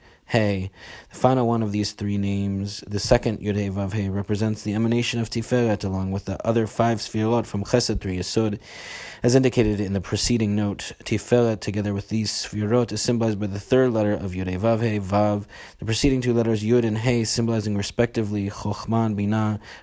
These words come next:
are, quote, are, quote, "are drawn here," unquote, i e, they can flow, convey the flow to Tiferet, who is one with his surrounding Sfirot.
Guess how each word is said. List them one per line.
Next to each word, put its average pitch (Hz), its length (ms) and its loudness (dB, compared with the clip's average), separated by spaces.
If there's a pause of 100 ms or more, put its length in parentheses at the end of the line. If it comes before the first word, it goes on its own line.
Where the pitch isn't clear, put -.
are, 104 200 2
quote, - 360 0 (440)
are, 107 300 0 (180)
quote, 117 320 4
"are 110 140 2
drawn 110 460 2
here," 104 500 0
unquote, 98 500 -4
i 110 180 2
e, 104 180 -2
they 101 80 -4
can 107 180 -4
flow, 120 380 2
convey 110 600 0
the 110 120 -2
flow 117 320 0
to 107 120 -6
Tiferet, 113 500 0 (520)
who 117 140 4
is 107 120 4
one 117 280 2
with 110 100 -2
his 107 160 -2
surrounding 107 600 0
Sfirot. 98 760 -4